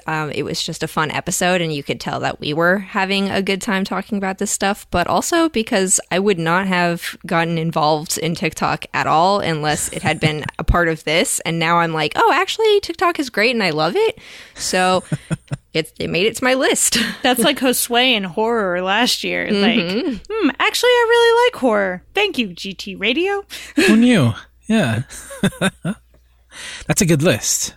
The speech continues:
Speaker 2: That's a very good list.
Speaker 1: Mm-hmm.
Speaker 2: Hmm. I can't b-, <sighs> yeah, we did Spider Sonas, like, months after the movie came out because people were still talking about it.
Speaker 3: Mm-hmm.
Speaker 1: 'Cause the Spider Sonas are good.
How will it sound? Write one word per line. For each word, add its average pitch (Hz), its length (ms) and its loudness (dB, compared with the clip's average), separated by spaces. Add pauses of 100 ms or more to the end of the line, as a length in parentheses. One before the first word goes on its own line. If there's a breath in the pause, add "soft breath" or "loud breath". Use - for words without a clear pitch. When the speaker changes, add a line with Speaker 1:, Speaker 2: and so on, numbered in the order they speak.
(100)
Speaker 2:
That's - 180 -4
a 131 40 2
very 120 260 -4
good 104 180 -6
list. - 460 -10 (720)
Speaker 1:
Mm-hmm. 208 360 4 (100)
Speaker 2:
Hmm. 110 40 -4 (480)
I - 80 -10
can't 208 220 0
b-, - 60 -12 (500 loud breath)
<sighs> - 60 -4 (440 loud breath)
yeah, 165 140 6
we 151 140 4
did 196 140 4
Spider 156 280 2
Sonas, 139 420 2
like, 117 200 -4
months 131 280 2
after 127 220 0
the 107 100 -4
movie 127 260 0
came 98 220 -6
out 87 200 -10 (520)
because 131 260 0
people 135 260 0
were 120 80 -2
still 123 240 -2
talking 127 320 -2
about 90 260 -10
it. - 100 -18 (340)
Speaker 3:
Mm-hmm. 208 380 -8 (1200)
Speaker 1:
'Cause - 200 -12
the 214 80 -6
Spider 208 340 -4
Sonas 226 400 -2
are 233 60 -2
good. 208 460 -4